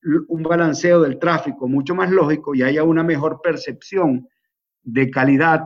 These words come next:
en cada uno de esos clientes y podamos tener muchísimos más clientes conectados. Eso significa que tenemos que da-, empezar a darle a este tipo de sitios, entre urbanizaciones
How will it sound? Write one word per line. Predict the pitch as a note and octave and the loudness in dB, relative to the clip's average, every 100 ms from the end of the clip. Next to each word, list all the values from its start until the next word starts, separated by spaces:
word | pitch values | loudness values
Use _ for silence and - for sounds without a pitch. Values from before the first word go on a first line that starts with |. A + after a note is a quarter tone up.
| - | -8
en | C#3+ C3 | -4 -4
cada | C#3 C#3+ D3 | -2 0 0
uno | D3 D3 | 2 2
de | D#3+ | 0
esos | D#3 F3 | -2 -6
clientes | F3+ E3 E3+ G#3 | 0 0 2 -2
y | |
podamos | G3+ C3+ B2+ D#3 | -6 -4 -4 -4
tener | D#3 D3 | -2 -2
muchísimos | F3 B2+ B2 A#2+ C3 | 0 -2 -6 -4 -2
más | A#2 A#2 - | 0 -2 -4
clientes | A#2 A2 A2+ A2+ | -6 -6 -8 -14
conectados. | G#2 F#2+ - - - _ _ _ _ - | -16 -16 -18 -20 -20 _ _ _ _ -2
Eso | F3+ | 0
significa | G#3 E3 F3+ F#3 F#3+ - | 2 4 4 2 -2 0
que | F3 F#3 - D3 | 0 0 -4 -4
tenemos | C#3 D3+ F#3 | 0 0 0
que | E3 | 0
da-, | D3 D#3+ | 2 2
empezar | C#3 C3+ B2 F3 F3+ | 0 -2 -4 0 2
a | F3+ | 2
darle | D#3+ C3 B2+ C3 _ | 0 0 -4 -8 _
a | B2+ C3+ | -2 0
este | D#3+ D#3+ G#3+ | 0 -4 -10
tipo | - F3 G3 F#3+ - _ _ _ _ - | -10 -10 -4 -4 -6 _ _ _ _ -20
de | - C3+ | -6 -4
sitios, | C3 G3+ F3+ - C3 C3 | -4 -4 -4 0 2 2
entre | C3 C3 | 2 2
urbanizaciones | C3+ C3 C3 C3 C3 E3+ F#3 G3 D#3+ C#3 | 0 2 0 0 0 4 6 6 4 0